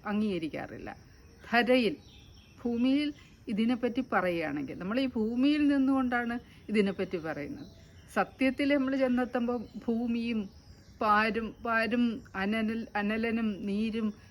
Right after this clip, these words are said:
എല്ലാം ഒടുങ്ങി പതിനായിരം സൂര്യന്മാർ ഉദിച്ചു വരുന്നത് പോലെ എന്നാണ് ചിത് ജഡ, ആ, ചിന്തനത്തിൽ ഗുരു പറഞ്ഞിരിക്കുന്നത്. അപ്പോ, ഓ, ധരയില്ല.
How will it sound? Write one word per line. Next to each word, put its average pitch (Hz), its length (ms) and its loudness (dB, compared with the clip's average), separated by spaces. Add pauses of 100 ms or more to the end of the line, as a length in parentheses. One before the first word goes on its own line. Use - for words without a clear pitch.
എല്ലാം 208 460 0
ഒടുങ്ങി 190 480 -2 (640)
പതിനായിരം 226 720 2
സൂര്യന്മാർ 220 680 -4 (120)
ഉദിച്ചു 202 340 -8
വരുന്നത് 202 400 -4
പോലെ 185 380 -6 (280)
എന്നാണ് 175 540 -4 (280)
ചിത് 240 280 -4
ജഡ, 208 360 -4 (340)
ആ, 190 200 -6 (360)
ചിന്തനത്തിൽ 196 520 -6
ഗുരു 175 360 -8
പറഞ്ഞിരിക്കുന്നത്. 151 560 -12 (540)
അപ്പോ, 269 420 2 (400)
ഓ, 233 60 -8 (1120)
ധരയില്ല. 214 520 0